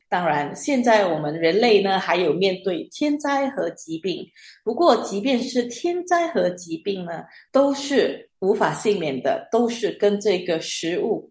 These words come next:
够不够有关。当然，我们现代的人还要面对是食物安全的问题啦。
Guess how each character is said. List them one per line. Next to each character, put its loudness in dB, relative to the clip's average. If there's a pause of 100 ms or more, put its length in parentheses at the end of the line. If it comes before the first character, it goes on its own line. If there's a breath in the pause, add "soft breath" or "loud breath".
够 2
不 -10
够 -2
有 -6
关。 -10 (160)
当 0
然， 0
我 0
们 -2
现 0
代 2
的 2
人 -4
还 -4
要 0
面 -4
对 0
是 -4
食 -8
物 0
安 -4
全 -12
的 -8
问 -2
题 -10
啦。 -6